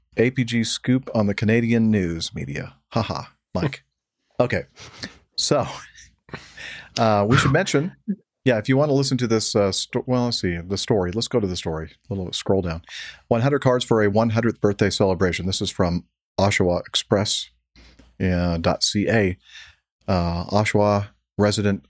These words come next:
Harvard Armour Hannah. Armour, Armour, Armour? A R M O U R. Hannah will be turning one hundred on Canada Day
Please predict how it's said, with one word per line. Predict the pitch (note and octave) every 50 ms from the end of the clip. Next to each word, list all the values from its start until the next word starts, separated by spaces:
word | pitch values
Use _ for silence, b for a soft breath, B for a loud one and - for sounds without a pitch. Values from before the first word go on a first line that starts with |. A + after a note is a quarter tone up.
| _ _ -
Harvard | - G#2 G#2 G2 G#2 G2 G2 F#2+ G2+ G2 - _ _ _ _ _ _ _
Armour | - G2 G2+ G#2+ G#2+ G#2 G#2 G2+ G#2 G#2 - _ _ _ _ _ _ _ _ _ _ _ _ _ _ _ _ _ _ _ _ -
Hannah. | - A#2 G2+ E2+ E2+ F2+ A#2+ - _ _ _ _ _ _ _ _ _ _ _ _ _ _ _ _ _ -
Armour, | F2+ F2+ F2 F2+ G2 A#2 D3+ E3 C#3 - _
Armour, | - G2 G2 G2 G#2 A2+ C#3+ D#3+ D#3+ - - _ _ _ -
Armour? | - G2+ A2 B2+ C#3+ D#3+ D3+ - - _ _ _ _ _ _ _ _ -
A | - A2 A2+ - - -
R | G2+ G2+ G2+ G#2+ - -
M | A2 G#2+ A2 G#2+
O | - A2 G#2 G#2 G#2 A2
U | G#2 G2+ G#2 G#2+ - -
R. | G#2 G#2 A2+ B2+ C3 b b b b b b
Hannah | - C3 B2 F#2+ G2+ B2+ C3+ -
will | - G#2 G2+
be | G2+ G#2 G2+ G2
turning | - - A#2+ A2 G#2+ G#2 G2+
one | G2+ A2 A2+
hundred | A2+ C3 C3 A2 F#2+ F2+
on | F2+ F2+ F#2 -
Canada | - A#2+ A2 G#2 G#2+ G2 G2+ F#2+
Day | F2+ E2+ E2+ F#2 A2